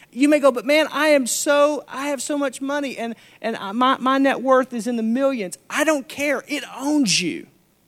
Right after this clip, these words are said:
See, financial freedom is not just about debt reduction and living in cash flow where cash is king in our society. Financial freedom is saying, "This doesn't own me.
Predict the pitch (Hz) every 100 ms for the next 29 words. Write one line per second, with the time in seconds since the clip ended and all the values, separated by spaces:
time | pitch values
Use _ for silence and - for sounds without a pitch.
0 | _ - - 311 254 330 359 339 294 311
1 | 320 262 214 226 277 247 233 240 208 175
2 | 233 202 190 160 123 - 143 175 _ _
3 | _ - - 226 233 269 262 214 - 247
4 | 262 - 196 180 180 247 233 240 208 -
5 | 233 202 190 185 - - 214 208 160 -
6 | - - 302 339 330 277 - 285 254 214
7 | 262 233 214 170 294 311 220 294 262 285
8 | 214 269 294 277 254 196 151